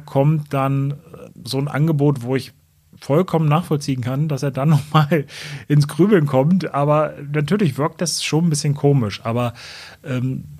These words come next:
wie du schon richtig gesagt hast, also er hatte sich immer ein Hintertürchen aufgehalten und ich hab jetzt eher so, weiß nicht, gedacht, naja, dann kommt vielleicht der H S V, das ist nochmal so ein Ding, wo du dann sagst, oh, hier,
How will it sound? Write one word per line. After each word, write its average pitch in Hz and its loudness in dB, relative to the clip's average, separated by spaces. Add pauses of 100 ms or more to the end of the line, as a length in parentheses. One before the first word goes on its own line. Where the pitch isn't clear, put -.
wie 123 -2
du 135 2
schon 131 0
richtig 131 0
gesagt 127 -4
hast, 110 -4
also 123 -6
er 120 -4
hatte 135 -2
sich 117 -8
immer 143 4
ein 120 0
Hintertürchen 123 0
aufgehalten 127 -6
und 135 -6
ich 143 -8
hab 139 -6
jetzt 135 -6
eher 143 2
so, 135 4 (200)
weiß 147 2
nicht, 143 -2
gedacht, 139 -6
naja, 139 -4
dann 131 -4
kommt 151 -2
vielleicht 147 -2
der 123 -4
H 139 4
S - -4
V, 160 6
das 123 -2
ist 147 0
nochmal 131 0
so 127 -2
ein 127 -2
Ding, 139 2
wo 123 -2
du 123 -2
dann 127 -2
sagst, 123 -4
oh, 135 -4
hier, 131 0